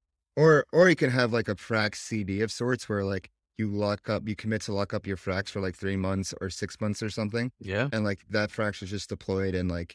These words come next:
Speaker 1: in, like, either Curve or possibly Umami or possibly Uniswap V three.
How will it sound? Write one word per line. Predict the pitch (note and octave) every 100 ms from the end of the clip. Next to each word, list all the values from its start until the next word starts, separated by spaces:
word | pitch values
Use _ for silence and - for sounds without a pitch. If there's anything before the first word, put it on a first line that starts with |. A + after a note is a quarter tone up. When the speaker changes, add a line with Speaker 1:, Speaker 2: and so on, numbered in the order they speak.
| -
Speaker 1:
in, | E2
like, | D#2 -
either | - F2
Curve | C3 C3+ B2+ A#2 A2 F#2+
or | F2 F2 _
possibly | - F#2+ -
Umami | F2+ A2 A#2+ A2+ G#2
or | F#2+ F2
possibly | G2+ F#2 G2 F#2+
Uniswap | F#2 F#2+ F2
V | F#2
three. | G#2+ A2 G#2+